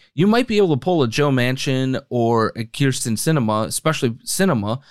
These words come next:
because she is from a border state, right? But where is this gonna go? What, what are you doing? The, I, I don't get it. I, I, I just,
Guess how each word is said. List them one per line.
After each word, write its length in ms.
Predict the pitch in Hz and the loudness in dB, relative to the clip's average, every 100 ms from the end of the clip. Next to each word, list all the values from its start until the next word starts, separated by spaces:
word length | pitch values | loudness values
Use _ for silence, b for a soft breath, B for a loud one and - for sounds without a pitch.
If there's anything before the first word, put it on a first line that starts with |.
| b | b
because 240 | - 123 123 | -4 -2 0
she 160 | 151 | 2
is 140 | 156 131 | 2 2
from 200 | 165 156 | 0 2
a 100 | 110 | 0
border 340 | 117 151 107 | 2 0 0
state, 480 | - 196 143 - - _ _ _ _ | -2 -2 -2 -6 -20 _ _ _ _
right? 360 | 113 123 175 - _ _ _ _ _ _ _ _ _ _ _ _ _ _ _ _ _ _ _ _ _ _ _ _ _ | -2 0 -2 -6 _ _ _ _ _ _ _ _ _ _ _ _ _ _ _ _ _ _ _ _ _ _ _ _ _
But 80 | 143 | 0
where 220 | 139 208 | 4 4
is 100 | 240 | 2
this 160 | 208 196 | 0 0
gonna 200 | 196 170 | 0 2
go? 360 | 120 165 - _ _ _ _ _ _ _ _ _ _ _ _ - | 2 -2 -4 _ _ _ _ _ _ _ _ _ _ _ _ -4
What, 180 | 135 - _ _ _ _ - | -4 -4 _ _ _ _ -2
what 160 | 202 | 2
are 60 | 277 | 4
you 140 | 220 | 4
doing? 480 | 139 190 214 110 - _ _ _ _ | 4 2 2 0 -6 _ _ _ _
The, 220 | 139 208 - _ _ _ _ _ _ _ _ _ _ _ _ | -4 -4 -4 _ _ _ _ _ _ _ _ _ _ _ _
I, 160 | - 131 - | -6 -4 -2
I 120 | 147 | 0
don't 200 | 156 120 | 2 0
get 160 | 117 | 0
it. 180 | 170 - _ _ _ _ _ _ _ _ _ _ _ _ _ _ _ _ _ _ | 0 -4 _ _ _ _ _ _ _ _ _ _ _ _ _ _ _ _ _ _
I, 100 | 120 - | -6 -4
I, 240 | 127 131 87 | -4 -2 -2
I 60 | 139 | 0
just, 260 | 139 131 | 0 -2